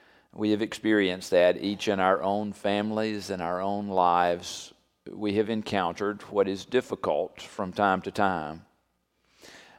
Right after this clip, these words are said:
Uh, Bethlehem is enamored with great romanticism. I was reflecting to myself on that, uh, beautiful hymn that I enjoyed,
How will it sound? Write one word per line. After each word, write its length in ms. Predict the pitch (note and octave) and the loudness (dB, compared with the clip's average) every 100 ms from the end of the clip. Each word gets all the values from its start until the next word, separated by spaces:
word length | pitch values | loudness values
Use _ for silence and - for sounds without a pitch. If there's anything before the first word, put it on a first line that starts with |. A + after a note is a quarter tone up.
| - | -4
Uh, 200 | G2+ G#2+ | 4 4
Bethlehem 1080 | - G#2 A#2+ B2+ A#2+ G#2+ G#2 G2 G2+ G#2 - | 2 8 8 8 4 2 2 4 2 0 -8
is 480 | - G#2+ G2+ G2 - - _ _ _ - - - _ _ _ _ _ | -6 0 0 -2 -10 -14 _ _ _ -20 -20 -20 _ _ _ _ _
enamored 640 | - A2+ A2+ B2+ B2 A2 G#2+ | 0 4 8 8 6 4 2
with 220 | A2+ G#2+ | 0 0
great 260 | A#2+ A#2 G#2 | 6 6 6
romanticism. 1160 | A2 G#2+ A2 G#2+ F#2+ A2 G2 F#2 G2 G#2 G#2 - | 2 2 2 2 0 0 0 0 -2 -2 -10 -8
I 180 | G#2 | -4
was 260 | G2+ F#2+ F2+ | -2 -2 -4
reflecting 600 | G2+ - A2 G#2+ G2+ F#2+ | -6 6 6 6 -2 -2
to 100 | G#2+ | 0
myself 600 | G2 F#2+ - A#2 G#2+ - | 2 2 4 8 8 6
on 240 | G2+ G2 | 2 2
that, 580 | F#2+ G2+ G2 - - - | 4 6 6 2 -16 -12
uh, 200 | D2+ F#2 | -8 -6
beautiful 480 | F2+ G#2+ A#2 G#2+ F#2 | -2 2 2 4 0
hymn 580 | F2 A#2+ C3 G#2+ F#2+ G2+ | -2 -2 4 4 4 2
that 220 | G2+ G2 | 4 6
I 160 | G2+ B2 | 8 6
enjoyed, 640 | G2 F2+ G2+ G2 G2 F#2 | 2 0 4 4 2 -2